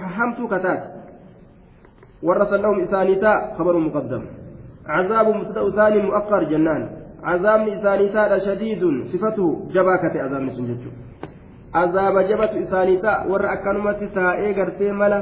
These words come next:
mala baasu diinii kanatti haada lafa jalaa warra fooyye. Diina Islaamatti, warra diini Islaamaatitti haalli gartee fokkataan isaan irra jiran sun eessatti isaan geeysa? Jahannamitti isaan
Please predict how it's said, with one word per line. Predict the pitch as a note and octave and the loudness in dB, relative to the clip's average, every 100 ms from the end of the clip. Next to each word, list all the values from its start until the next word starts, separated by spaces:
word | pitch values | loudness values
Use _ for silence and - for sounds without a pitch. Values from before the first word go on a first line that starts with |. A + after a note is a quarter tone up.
| - - - - - - | -4 -12 -16 -18 -18 -6
mala | D3+ F3+ G#3+ | 0 4 4
baasu | G#3 G3+ F3+ F#3 D3 - D#3+ | 6 4 4 0 -2 -4 -6
diinii | G3+ G#3+ G#3+ | -4 0 0
kanatti | G3+ G#3 G#3 - - - | 2 2 -2 -10 -14 -6
haada | F3 F#3 G3+ G3+ | 0 4 4 6
lafa | F#3+ F3+ | 4 4
jalaa | F3+ G3+ G3+ | 4 4 6
warra | G3+ G#3 G#3+ | 4 4 4
fooyye. | G3 F3 C#3 A#2 G2 - - - - - - - C#3+ | 8 8 8 0 -4 -12 -16 -18 -18 -20 -20 -18 0
Diina | E3+ G3 | 2 2
Islaamatti, | F#3 G3 G3+ G#3 G3+ - - | 0 2 4 4 2 -2 -2
warra | F3 G3 F#3 | 0 0 0
diini | G#3 G#3 | -2 -2
Islaamaatitti | G3 G3+ G3+ G3+ G#3+ - - - - - - - - - - - - E3 | 0 4 4 4 0 -8 -14 -18 -18 -20 -20 -20 -20 -20 -20 -20 -20 0
haalli | E3+ G3 G#3 G#3+ G#3+ | 4 4 4 0 0
gartee | G3+ F#3 G#3 G#3+ G#3+ G#3+ - | 2 2 0 2 2 -2 -4
fokkataan | G#3 F3+ G3 G3+ G#3 G#3 G3+ | -2 -2 0 0 2 2 0
isaan | E3+ G3+ G#3 | 2 2 2
irra | G#3 | 0
jiran | G3+ G3 F#3+ | 2 2 2
sun | G3+ | -2
eessatti | F#3+ F#3+ F3 G3+ | -2 -2 -4 -6
isaan | F3+ B3 A3+ | -2 -2 2
geeysa? | G3+ E3 E3 B2 - - - - - - - - - D3+ | 2 2 -2 -4 -8 -16 -18 -20 -20 -20 -20 -20 -20 -4
Jahannamitti | D#3 E3 F3 F#3+ G3 F#3 F3 F3 | 0 2 2 2 0 -2 -2 0
isaan | F3+ | 2